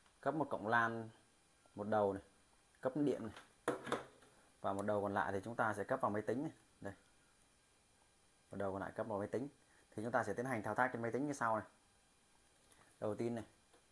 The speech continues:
các bạn đã để cho cái bộ wifi này,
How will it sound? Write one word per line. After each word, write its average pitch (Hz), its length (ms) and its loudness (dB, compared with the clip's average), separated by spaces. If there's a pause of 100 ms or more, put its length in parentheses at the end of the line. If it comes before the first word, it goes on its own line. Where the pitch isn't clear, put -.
(920)
các 135 80 0
bạn 104 200 2
đã 98 120 0
để 107 300 0
cho 113 600 4
cái 113 140 2
bộ 98 640 0
wifi 107 360 -2
này, 104 120 -6